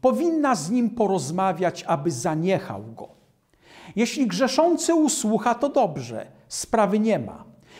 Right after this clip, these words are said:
Jeśli jednak nie usłucha, dwie lub trzy osoby powinny pomóc mu w zmianie postępowania.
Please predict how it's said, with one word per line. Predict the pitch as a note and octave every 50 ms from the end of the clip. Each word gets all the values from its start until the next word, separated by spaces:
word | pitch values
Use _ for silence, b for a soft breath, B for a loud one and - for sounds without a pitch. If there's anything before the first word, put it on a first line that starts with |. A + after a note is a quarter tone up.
| B B
Jeśli | G3+ G3+ G#3 - B3+ B3
jednak | B3+ D#4 D#4+ D#4+ D4+ C#4+ B3 - -
nie | A3 C4 E4+
usłucha, | F4+ F4 D4 - - - A#3+ G#3 - - - D#3+ D#3 E3+ E3+ E3+ B B B B
dwie | C#3 B2 B2+ C#3+ G#3+ B3 C4 D4 D4+
lub | C#4 G#3+ G#3+ G#3 G#3+ -
trzy | - - - A#3+ A3+
osoby | G3+ F#3 - - - B3 G#3+ D3 C3+ E3 D#3 D#3+ D3+ B B B B B
powinny | _ B3 A3+ E3 G3+ C4 C4+ C4+ C4 C4 B3
pomóc | B3+ - - - - - - D4+ B3 G#3 F#3 - - -
mu | F#3 F#3+ G3
w | F3 C3+
zmianie | A2+ A2 D#3+ G3+ G#3 G#3 G3+ G3 G3 F#3+
postępowania. | F#3+ F#3+ F#3+ F3 - - - F#3 E3 D#3 - - F3 D3 F3+ F#3+ F3+ B2+ G#2 - - -